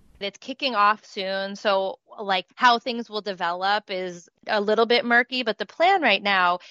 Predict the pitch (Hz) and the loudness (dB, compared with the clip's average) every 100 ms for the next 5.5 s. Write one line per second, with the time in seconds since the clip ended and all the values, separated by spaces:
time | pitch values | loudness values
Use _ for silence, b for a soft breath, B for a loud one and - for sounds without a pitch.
0 | B 214 208 202 208 208 202 196 190 190 | B -4 0 0 0 0 0 -2 -4 -8
1 | - 185 - 196 185 180 - 202 202 196 | -2 -2 -2 -6 -6 -10 -14 -10 -8 -8
2 | 175 170 170 170 165 175 - - 214 226 | -2 0 0 -2 -8 -16 -14 -8 -4 -4
3 | 240 - B B 208 - 220 214 - 226 | -6 -12 B B -6 0 2 2 0 -2
4 | 226 - 254 247 247 208 190 190 190 190 | -2 -4 -2 0 0 -2 -2 -2 -4 -4
5 | 185 180 180 175 175 | -4 -2 -2 0 -2